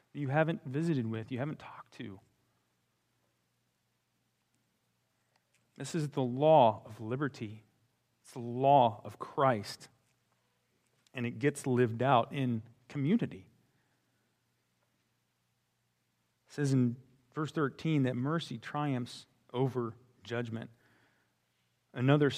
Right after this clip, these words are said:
another statement that I love so much is from Dietrich Bonhoeffer, who was martyred by the Nazis. He said, "Let us thank God on our knees and declare, 'It is grace,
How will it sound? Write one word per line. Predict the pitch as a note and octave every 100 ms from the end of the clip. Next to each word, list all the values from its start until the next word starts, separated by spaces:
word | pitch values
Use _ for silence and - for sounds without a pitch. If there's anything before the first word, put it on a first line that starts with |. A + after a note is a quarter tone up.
| - -
another | A#2+ A#2+ C#3 C3
statement | - C#3 C3+ A#2+
that | B2
I |
love | A#2+ A#2 A2+
so | C#3+ C3+
much | A#2 -
is | A#2
from | A#2+ G#2
Dietrich | C3+ C3+ A2+
Bonhoeffer, | A2+ A#2 A2+ G#2 G#2 F#2+ - _ _ _ _ _ _ _
who | -
was | A2+ G#2+
martyred | A2 B2 D3+ A2+ G2 - _ _ _ _ _ _
by | A2 G2+
the |
Nazis. | G2 A#2 E3+ - G#2+ A2 - - _ _ _ _ _ _ _ _ _ _ _
He | C3+
said, | - C#3 A#2+
"Let | C3 E3+ G#3
us | D#3+
thank | - F3 E3+ C3+ A#2+
God | B2 B2+ G2+ G2+ A2 -
on | C3 D3+
our | E3
knees | D#3 A#2+ A2 G#2+
and | B2
declare, | A#2 C3 - B2 G#2 G2 - _
'It | A#2+
is | C3 A2+
grace, | A#2+ D3 F3 G#3 -